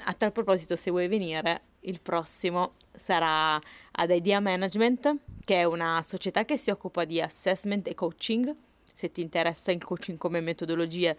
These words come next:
se ne parla tanti, ma poi non la conoscono tutti. Ehm, avremo l'opportunità ovviamente di fare networking all'interno dello spazio, quindi anche di chi-, fare domande, chiedere come loro lavorano e approcciano anche questa tematica.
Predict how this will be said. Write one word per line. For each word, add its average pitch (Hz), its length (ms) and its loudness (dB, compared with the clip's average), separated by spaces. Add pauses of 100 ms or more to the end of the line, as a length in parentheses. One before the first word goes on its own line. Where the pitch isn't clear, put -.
(220)
se - 140 -2
ne 185 100 4
parla 202 240 2
tanti, 220 240 2
ma 190 100 2
poi 196 140 0
non 180 140 2
la 175 80 2
conoscono 170 520 -4
tutti. 240 540 -6 (300)
Ehm, 175 560 2
avremo 190 280 2
l'opportunità 180 480 -4
ovviamente 180 440 -2
di 165 100 -6
fare 165 220 0
networking 170 640 -2
all'interno 165 500 -2
dello 165 240 0
spazio, 170 500 -2
quindi 165 220 -4
anche 160 240 -6
di 156 300 -6
chi-, - 100 -20
fare 165 240 -2
domande, 156 400 -4
chiedere 156 640 0 (340)
come 170 220 -4
loro 165 240 2
lavorano 165 420 2
e 151 60 -6
approcciano 165 480 -10
anche 165 240 -8
questa 165 260 -10
tematica. 185 640 -4